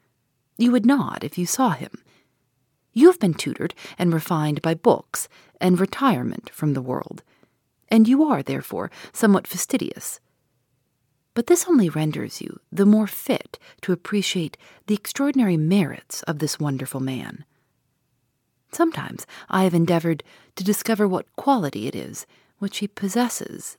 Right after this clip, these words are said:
that elevates him so immeasurably above any other person I ever knew. I believe it to be an intuitive discernment, a quick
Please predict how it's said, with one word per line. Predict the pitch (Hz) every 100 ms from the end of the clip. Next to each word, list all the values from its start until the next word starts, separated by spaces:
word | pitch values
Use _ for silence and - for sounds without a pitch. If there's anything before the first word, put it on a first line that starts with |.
| _ -
that | 185 -
elevates | 247 185 143 -
him | 151 - - - _ _
so | - 190
immeasurably | 151 185 214 202 139 143 95 101 - _ _ _
above | 185 214 208
any | 262 302
other | 226 180
person | - 185 190
I | 185 185
ever | 196
knew. | 220 226 - - _ _ _ _ _ _ _ _ _ _ _ _ -
I | 240
believe | 269 269 330
it | - -
to |
be | 170
an | 185
intuitive | 185 180 - 233 202 165
discernment, | 202 - 294 160 - - - _ _ _ _ _
a | 202
quick | - - 247 -